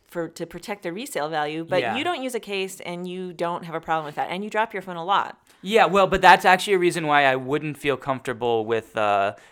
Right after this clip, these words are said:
Speaker 2: glass screen prote-, or without a glass screen protector, 'cause my screen gets scratched, and that does damage the resale value.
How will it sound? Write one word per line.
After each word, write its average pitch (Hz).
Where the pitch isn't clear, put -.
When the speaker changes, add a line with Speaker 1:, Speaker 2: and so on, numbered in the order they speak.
Speaker 2:
glass 123
screen 190
prote-, 151
or 143
without 147
a 156
glass 135
screen 143
protector, 123
'cause 160
my 143
screen 147
gets 120
scratched, 113
and 123
that 123
does 120
damage 101
the 104
resale 95
value. 90